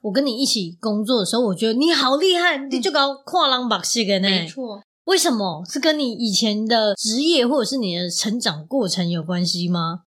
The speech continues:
Speaker 2: 因为我是听着廖哥的直播长大的。
Speaker 1: <laughs> 少在那边，少在那边。然后呢，就是因为有被我洗脑到就对了，
Speaker 2: 对。
Speaker 1: 所以知道这些
Speaker 2: 逻辑都一样。
Speaker 1: 过-，嘿，对，逻辑，然后还有过程怎么执行。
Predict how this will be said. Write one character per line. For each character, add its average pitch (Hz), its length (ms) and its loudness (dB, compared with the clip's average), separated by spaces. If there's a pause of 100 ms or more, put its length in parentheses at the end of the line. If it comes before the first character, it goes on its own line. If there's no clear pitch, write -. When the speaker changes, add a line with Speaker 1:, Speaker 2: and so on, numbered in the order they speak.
(260)
Speaker 2:
因 262 140 2
为 277 60 4
我 185 100 0
是 220 280 -6
听 214 200 -6
着 180 140 -2
廖 208 100 2 (160)
哥 208 140 0
的 202 120 2
直 175 200 -8
播 180 220 -2
长 151 260 -2
大 165 240 2
的。 381 80 2
Speaker 1:
<laughs> - 0 -
少 381 80 4
在 415 1120 2
那 370 180 4 (160)
边， 480 100 0 (600)
少 349 200 4
在 415 140 -4
那 403 80 0
边。 370 360 4
然 285 140 2
后 370 140 0
呢， 339 60 -2 (640)
就 359 100 -6
是 339 100 -4
因 320 140 -6
为 330 160 2
有 202 100 0
被 294 140 4
我 220 80 2
洗 226 300 -4
脑 202 200 0
到 208 280 2
就 233 100 -4
对 233 200 2
了， 175 180 -4
Speaker 2:
对。 202 100 -6
Speaker 1:
所 277 80 2
以 277 80 0
知 233 220 -8
道 254 180 0
这 233 100 -6
些 214 400 0
Speaker 2:
逻 202 300 -4
辑 185 240 -6
都 185 160 -12
一 175 40 -12
样。 - 20 -12
Speaker 1:
过-， 320 180 2
嘿， 302 280 4
对， 320 260 2
逻 247 200 0
辑， 190 280 -10
然 208 120 -2
后 233 60 -4
还 240 120 2
有 196 40 -2
过 220 240 -2
程 170 240 -8
怎 165 80 -12
么 165 80 -10
执 175 320 -8
行。 - 380 -6